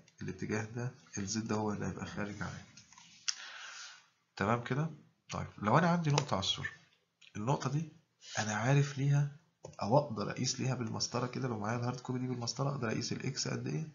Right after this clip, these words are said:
وال Y قد إيه بالنسبة للمركز ده. لكن أنا لو عايز ال X وال Y بالنسبة للطبيعة، فأنا الريفرنس بتاعي هو النادير بوينت،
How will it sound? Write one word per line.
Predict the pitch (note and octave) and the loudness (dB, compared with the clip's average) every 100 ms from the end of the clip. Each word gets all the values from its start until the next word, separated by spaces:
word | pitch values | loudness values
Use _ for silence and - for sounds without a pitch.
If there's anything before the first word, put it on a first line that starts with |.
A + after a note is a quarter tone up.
| - | -8
وال | G2 G#2 G#2+ | -4 0 0
Y | |
قد | G2 F2 | -2 -2
إيه | - - - - - - - - _ - | -6 -8 -18 -20 -20 -20 -20 -20 _ -8
بالنسبة | F2+ G2 G#2+ A2 | -4 -2 0 -2
للمركز | A2 A#2 A#2+ A#2+ | -2 -2 -2 -2
ده. | A#2+ B2+ - - _ - - - - _ | 0 -2 -2 -12 _ -20 -18 -20 -20 _
لكن | G2+ A#2 - G2+ | 2 2 2 0
أنا | F#2 | 0
لو | F#2+ F#2 | 2 2
عايز | F#2+ A#2 A#2 | 2 0 -2
ال | G#2 B2 | -2 -2
X | - A2+ | 0 0
وال | G#2 G2+ G#2+ G#2+ | 0 2 0 0
Y | |
بالنسبة | G2 A#2 A#2+ | -4 -4 -2
للطبيعة، | A#2 A2+ G#2 B2+ C#3+ C#3+ | -2 -2 -2 0 2 0
فأنا | - G#2 G2 | -2 -2 0
الريفرنس | G2+ B2+ A#2 A2+ - | 0 0 -2 -2 -4
بتاعي | - B2+ B2 | -2 -2 0
هو | A#2+ | -2
النادير | B2 B2+ D3 | -2 0 2
بوينت، | D3 D#3 - | 2 0 -2